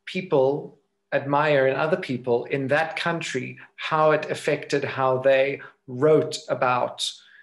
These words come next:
the ancient Egyptians. So, for example,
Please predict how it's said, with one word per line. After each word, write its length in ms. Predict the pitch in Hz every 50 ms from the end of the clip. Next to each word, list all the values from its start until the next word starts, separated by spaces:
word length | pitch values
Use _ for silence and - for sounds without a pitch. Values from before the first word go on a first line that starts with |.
| _ _ -
the 100 | 139 135
ancient 340 | 131 131 127 - 139 123 139
Egyptians. 640 | 131 - 202 214 214 - - - 117 117 131 -
So, 480 | - - - 131 127 127 123 - - - _ _ _ _ _ _ _ _ _ _ _ - -
for 240 | - - - 139 135
example, 800 | 135 127 135 135 131 131 127 127 127 127 123 123 120 120 -